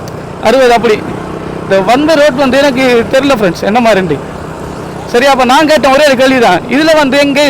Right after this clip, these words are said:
ஸ்பீட் போட் போட்டிருக்கீங்க, இதுல எனக்கு கொஞ்சம் காட்டுங்க, நான் பார்க்கல, பார்த்தா தான் எனக்கு அதுக்கேத்த மாதிரி. "ஏன் நீ பார்க்கல? உனக்கு அங்கிருந்து one way road தெரியாது, உனக்கு அங்கிருந்து போட்டுருக்கு, நீ பாருண்டாரு." நான் சொன்னேன், "நான் பார்த்ததுக்கு இது வரைக்கும் காணலன்னு" சொன்னேன் அவர்கிட்ட.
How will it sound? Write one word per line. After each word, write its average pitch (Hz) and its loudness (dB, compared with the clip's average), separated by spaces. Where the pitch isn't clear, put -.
ஸ்பீட் 226 -4
போட் 233 0
போட்டிருக்கீங்க, 202 0
இதுல 202 2
எனக்கு 202 0
கொஞ்சம் 196 -2
காட்டுங்க, 214 2
நான் 180 0
பார்க்கல, 190 2
பார்த்தா 247 2
தான் 254 4
எனக்கு 240 4
அதுக்கேத்த 226 2
மாதிரி. 220 2
"ஏன் 339 4
நீ 302 2
பார்க்கல? 262 2
உனக்கு 269 2
அங்கிருந்து 285 2
one 285 2
way 285 4
road 277 2
தெரியாது, 277 4
உனக்கு 226 2
அங்கிருந்து 247 2
போட்டுருக்கு, 254 2
நீ 208 -2
பாருண்டாரு." 202 2
நான் 254 2
சொன்னேன், 262 0
"நான் 277 0
பார்த்ததுக்கு 262 2
இது 247 2
வரைக்கும் 254 -2
காணலன்னு" 247 2
சொன்னேன் 226 0
அவர்கிட்ட. 170 0